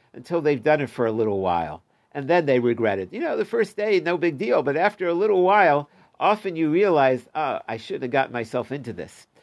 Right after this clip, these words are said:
So the husband wants her to have that feeling. So then he gets a ten-day extension. Mesiv Rava, Rava's the question, "Amor Mesa Bal Nisroknu L'Rishus Ha'av." When do we say when the fiance dies? Then it goes back to the father.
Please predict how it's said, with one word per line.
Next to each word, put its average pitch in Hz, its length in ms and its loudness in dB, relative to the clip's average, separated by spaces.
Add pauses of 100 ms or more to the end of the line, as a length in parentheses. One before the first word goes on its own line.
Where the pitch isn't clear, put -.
(180)
So 156 300 0
the 147 120 2
husband 190 480 -2
wants 220 360 -4
her 180 180 2
to 147 180 -2
have 160 260 2
that 160 220 2
feeling. 143 420 0 (340)
So 160 100 -4
then 190 220 2
he 180 80 2
gets 170 240 0
a 147 60 -4
ten-day 139 420 -2
extension. - 520 -12 (340)
Mesiv 117 360 -4
Rava, 139 240 2
Rava's 151 240 0
the 139 60 -12
question, 156 400 -4
"Amor 120 580 -6
Mesa 113 300 -6
Bal 113 220 -2
Nisroknu 117 640 -8
L'Rishus 120 440 -10
Ha'av." 170 560 0 (300)
When 190 440 0
do 123 120 0
we 139 140 -4
say 117 640 0 (240)
when 123 340 2
the 117 100 -2
fiance 120 560 0
dies? 107 480 0
Then 120 160 -8
it 117 80 -8
goes 120 200 -4
back 117 260 -2
to 113 80 -10
the 110 100 -10
father. 123 520 2